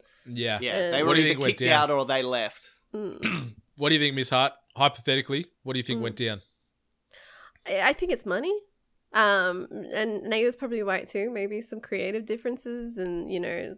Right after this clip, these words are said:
Speaker 3: people kind of, like, just bringing them back on what they kind of had envisioned. I don't think it has anything to do with being attached to what could possibly be a,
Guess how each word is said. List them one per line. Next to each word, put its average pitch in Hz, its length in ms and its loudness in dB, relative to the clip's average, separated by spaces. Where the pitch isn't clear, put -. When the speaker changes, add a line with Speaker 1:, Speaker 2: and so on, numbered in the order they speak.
Speaker 3:
people 202 340 -8
kind 180 260 -6
of, 180 120 -6
like, 175 280 -6
just 180 180 -10
bringing 190 300 -2
them 170 120 -4
back 175 320 -6
on 170 140 -8
what 175 140 -8
they - 100 -6
kind 170 260 -6
of 170 120 -6
had 170 180 -8
envisioned. 226 720 -8
I 240 160 -6
don't 302 360 -2
think 370 220 -2
it 415 100 -6
has - 320 -6
anything 233 380 -8
to - 140 -14
do 220 400 -10
with 214 300 -8
being 202 300 0
attached 190 640 -8
to 175 400 -4
what 190 340 -12
could 180 160 -12
possibly 175 560 -8
be 165 360 -8
a, 170 260 -8